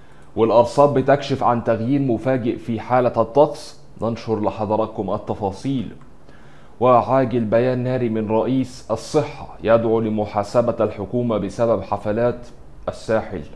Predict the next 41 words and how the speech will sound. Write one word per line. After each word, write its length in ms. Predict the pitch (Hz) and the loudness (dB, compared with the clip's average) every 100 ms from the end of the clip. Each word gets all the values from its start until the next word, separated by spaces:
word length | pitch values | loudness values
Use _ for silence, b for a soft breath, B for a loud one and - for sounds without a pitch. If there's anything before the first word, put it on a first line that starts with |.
| - | -2
في 60 | |
البداية 320 | 151 160 175 | 0 6 8
عاوزين 420 | 160 135 123 135 131 | 8 6 2 0 0
نصلي 340 | 127 127 123 | -2 -2 2
على 100 | 113 | 2
الحبيب 400 | 113 120 123 120 | 0 -4 -2 -2
محمد 460 | 110 120 123 117 98 | -4 -4 -4 -2 -2
قبل 200 | 113 113 | -2 -2
ما 100 | 113 | -2
نبدأ 280 | 117 113 | -2 -2
في 180 | 95 113 | -2 -4
تفاصيل 540 | 104 107 110 - 123 117 | -4 -4 -4 -2 -4 -2
الأخبار. 500 | 101 101 113 123 120 | -2 -4 -2 -2 -2
اشترك 380 | - 127 110 | -6 -6 -4
في 80 | - | -4
القناة 360 | 110 - 110 120 | -8 -4 -4 -4
من 180 | 117 104 | -4 -6
زرار 380 | 98 117 127 | -4 -2 -2
الاشتراك 600 | 101 90 - 117 113 113 | -2 -4 -4 -2 -2 -2
الأحمر 420 | 110 104 - 113 107 | -2 -2 -2 -2 -2
أسفل 280 | - 113 | -4 -4
الفيديو، 480 | 104 98 120 123 87 | -4 -4 -6 -4 -8
ده 240 | - 92 101 | -6 -4 -2
مهم 340 | 104 113 110 | -4 -6 -4
جدًا 520 | 101 98 95 113 135 139 B B - | -4 -4 -4 -4 -4 -10 B B -16
عشان 400 | - - 107 104 | -16 -8 -6 -6
تجيلكم 480 | 104 113 117 110 85 | -4 -4 -4 -6 -6
أهم 280 | 104 113 110 | -4 -4 -2
الأخبار، 520 | 82 - 117 127 95 - | -2 -2 -2 -2 -4 -4
واضغط 480 | 127 156 131 131 131 | 2 2 2 0 2
على 300 | 104 123 117 | 2 2 2
زرار 380 | 110 120 131 123 | 0 0 0 0
اللايك 460 | 110 120 131 143 127 | 0 0 -2 -4 -8
عشان 440 | 107 117 123 117 | -10 -6 -6 -4
توصلك 420 | 120 - 123 117 104 | -6 -4 -4 -4 -4
فيديوهاتنا 640 | 117 110 110 117 113 113 | -6 -4 -2 -2 -4 -4
أول 260 | 110 113 110 | -2 -2 -2
بأول. 500 | 101 107 117 113 101 | 0 0 0 -2 -2
عاوزين 400 | 92 98 110 110 | -2 -4 -6 -6
نوصل 500 | 110 107 110 104 107 | -6 -6 -6 -6 -4
ل 160 | 113 | -6